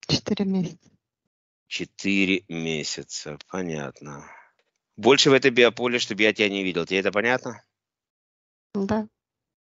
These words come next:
Speaker 2: Открывается наверху портал против часовой стрелки на частоте спрута. Один, два, три.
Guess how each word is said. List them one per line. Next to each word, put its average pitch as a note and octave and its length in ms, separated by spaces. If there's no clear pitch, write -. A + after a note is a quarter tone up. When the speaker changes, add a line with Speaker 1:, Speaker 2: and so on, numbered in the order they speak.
Speaker 2:
Открывается A2+ 600
наверху A2 320
портал G#2+ 360
против G#2+ 320
часовой - 360
стрелки G#2 360
на A2 220
частоте G2 440
спрута. F#2 440
Один, F2 260
два, F2+ 240
три. B2 200